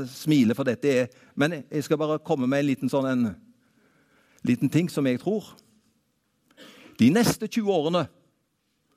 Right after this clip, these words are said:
så blir det en sak som kommer til å trumfe alle saker politisk, og det er det som har med miljøet vårt å gjøre. For det vokser opp en generasjon i dag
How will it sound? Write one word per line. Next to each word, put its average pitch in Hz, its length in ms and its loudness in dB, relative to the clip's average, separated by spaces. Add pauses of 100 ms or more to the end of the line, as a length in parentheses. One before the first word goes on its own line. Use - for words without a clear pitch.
(440)
så 107 100 -4
blir 120 160 0
det 160 120 -4 (100)
en 233 160 2
sak 180 260 -2
som 170 140 -8
kommer 165 260 -2
til 160 160 0
å 156 80 -2
trumfe 175 560 -2
alle 147 240 0
saker 139 480 -4 (680)
politisk, 139 680 2 (880)
og 113 80 -2
det 139 80 2
er 139 100 0
det 127 120 -2
som 131 120 -2
har 123 80 0
med 127 140 2
miljøet 101 400 0
vårt 113 240 -6
å 139 40 -4
gjøre. - 280 -6 (1400)
For 143 140 2
det 165 100 2
vokser 254 360 2
opp - 120 -4
en 202 160 2
generasjon 196 640 0
i 185 80 -2
dag 190 300 0